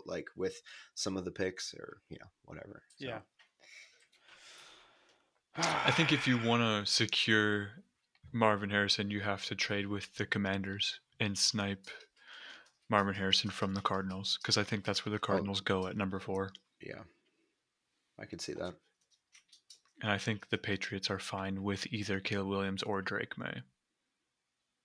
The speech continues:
Speaker 3: And since they're at two, I don't think they have to really trade.
Speaker 1: No. No, I think they're, they're, they're positioned to basically go one way or the other and be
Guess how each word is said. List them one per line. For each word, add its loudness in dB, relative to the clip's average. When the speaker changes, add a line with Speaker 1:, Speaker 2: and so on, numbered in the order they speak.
Speaker 3:
And -4
since -2
they're 2
at -2
two, -2
I -2
don't -6
think -4
they -4
have -2
to -4
really -6
trade. -6
Speaker 1:
No. -10
No, -14
I -10
think -14
they're, -6
they're, -4
they're 4
positioned -6
to -8
basically -4
go -4
one -8
way -10
or -6
the -10
other -6
and -10
be -6